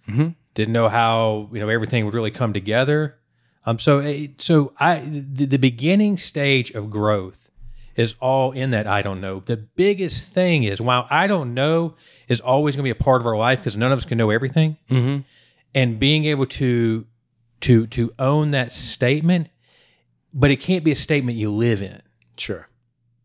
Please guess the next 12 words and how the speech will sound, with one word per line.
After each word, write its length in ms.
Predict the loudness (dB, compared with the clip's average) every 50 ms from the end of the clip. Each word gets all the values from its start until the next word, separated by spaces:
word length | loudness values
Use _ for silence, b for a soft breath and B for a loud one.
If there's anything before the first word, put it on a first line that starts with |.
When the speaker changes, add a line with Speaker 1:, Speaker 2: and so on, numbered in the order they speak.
| _ _
Speaker 2:
You 140 | -4 -2 0
know, 100 | 0 0
it 140 | 0 -4 -4
has 280 | 2 2 2 2 2 0
to 80 | -4
be 120 | -2 -2 -2
a 40 | -2
statement 480 | -4 -2 -2 -2 -2 0 -2 -6 -8 -8
that 120 | -8 -6
you 260 | -4 -4 -4 -4 b b b b b b b b b b b _ _ _ _
always 460 | 2 4 4 6 4 4 2 0 -2
have, 540 | -4 -2 0 2 2 2 0 -2 -6 -10 -14